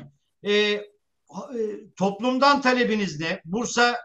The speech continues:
çevresindeki arkadaşlarımızdan talepleriniz ne? E, bu si-, organize, e, sanayi sitesi burası. Büyük bir, e, O S B burası.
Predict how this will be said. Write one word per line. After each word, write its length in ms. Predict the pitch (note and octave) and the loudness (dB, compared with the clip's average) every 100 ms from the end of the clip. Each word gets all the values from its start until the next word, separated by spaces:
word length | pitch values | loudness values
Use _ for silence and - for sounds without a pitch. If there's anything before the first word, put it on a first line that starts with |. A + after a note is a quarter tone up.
| - | -8
çevresindeki 840 | - G#3+ A3 A3 A3 G#3+ G#3+ A3 | -2 0 2 0 0 0 2 2
arkadaşlarımızdan 1040 | G#3 G#3 G#3+ G3+ - G#3 G3+ G3 F#3 G#3 G#3 | 0 0 0 -2 -2 -4 -2 -2 -2 -2 0
talepleriniz 800 | F#3+ F#3+ - F3 E3 E3 C#3+ | 0 -2 -4 -6 -4 -6 -4
ne? 200 | C#3+ D3+ - _ _ _ _ | -4 -4 -6 _ _ _ _
E, 360 | F3 F#3+ F#3+ F#3 | -4 -2 -2 -4
bu 300 | C#3+ F3 C4+ | -4 -2 0
si-, 420 | - - A3+ - - | -2 -4 -8 -12 -2
organize, 800 | G3 G3+ A3+ A3+ A3+ C4+ C4 - _ - | 2 2 2 0 2 2 2 -8 _ -10
e, 180 | G3+ F3 | -8 -4
sanayi 420 | E3 G3 A3+ C4 | 0 4 4 4
sitesi 400 | - A#3+ - F3 | 0 -2 -2 -4
burası. 380 | E3+ C#3+ C#3+ C#3 | -4 -6 -8 -4
Büyük 320 | F#3+ B3+ - | -2 -2 0
bir, 240 | A3 F#3+ - | 0 0 -8
e, 220 | E3+ E3+ | -10 -6
O 160 | E3+ F3 | 2 2
S 240 | E3+ E3 | 2 -2
B 160 | D3+ C#3+ | -2 -2
burası. 440 | C#3 C3 - G#3+ | -4 -6 -6 -8